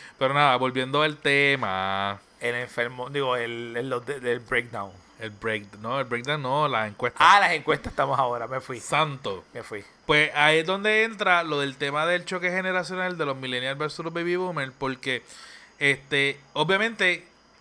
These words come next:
Speaker 1: quienes están moviendo toda esta maquinaria política de votar por los partidos, son toda esa generación vieja. Porque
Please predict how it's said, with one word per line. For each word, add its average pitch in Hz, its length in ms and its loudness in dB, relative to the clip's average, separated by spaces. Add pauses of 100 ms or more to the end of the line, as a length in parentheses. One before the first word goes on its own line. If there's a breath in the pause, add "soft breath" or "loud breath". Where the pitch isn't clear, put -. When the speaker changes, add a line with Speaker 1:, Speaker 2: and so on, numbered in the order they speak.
(260)
Speaker 1:
quienes 165 460 -2
están 160 240 -2
moviendo 220 560 0
toda 220 460 2
esta 190 1400 2
maquinaria 160 680 0
política 180 840 0
de 143 680 -2 (160)
votar 131 380 -2
por 156 240 -2
los 160 340 -2 (240)
partidos, 156 680 0 (480 loud breath)
son 190 340 -4
toda 220 220 2
esa 220 180 -4
generación 226 540 -2
vieja. 185 460 -2 (1120 loud breath)
Porque 170 320 0